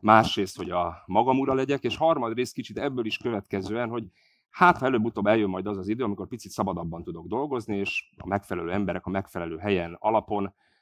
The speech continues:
el tudok jönni akár egy hosszabb szabadságra. És képzeljétek el, hogy ez idén nyáron sikerült, mert hogy három hónapot munkanélkül töltöttem otthon, és tényleg ennek voltak nagyon klassz pillanatai is, mindjárt mutatok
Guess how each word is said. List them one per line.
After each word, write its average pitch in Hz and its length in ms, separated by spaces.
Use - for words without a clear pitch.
el 104 160
tudok 92 260
jönni 95 180
akár 92 240
egy 90 120
hosszabb 92 320
szabadságra. - 680
És - 120
képzeljétek 95 520
el, 123 160
hogy 95 340
ez 78 140
idén 90 200
nyáron 82 280
sikerült, 107 560
mert 82 200
hogy - 140
három 90 300
hónapot 90 420
munkanélkül 87 840
töltöttem 110 680
otthon, 139 560
és - 220
tényleg 95 320
ennek 87 220
voltak 92 320
nagyon 92 340
klassz - 580
pillanatai 85 680
is, 110 160
mindjárt 87 340
mutatok - 600